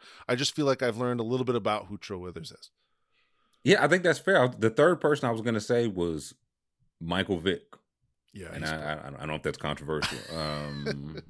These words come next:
Speaker 2: uh, but at the time, I, I,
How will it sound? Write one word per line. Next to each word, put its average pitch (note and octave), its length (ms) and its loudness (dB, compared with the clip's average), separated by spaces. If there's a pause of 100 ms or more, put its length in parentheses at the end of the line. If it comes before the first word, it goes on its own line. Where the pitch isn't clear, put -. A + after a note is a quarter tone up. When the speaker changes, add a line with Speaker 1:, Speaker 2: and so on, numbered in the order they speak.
(380)
Speaker 2:
uh, F2 520 2 (500)
but A2+ 140 4
at C3 120 6
the C#3+ 80 2
time, E3+ 300 4
I, A2+ 340 6
I, G#2+ 100 2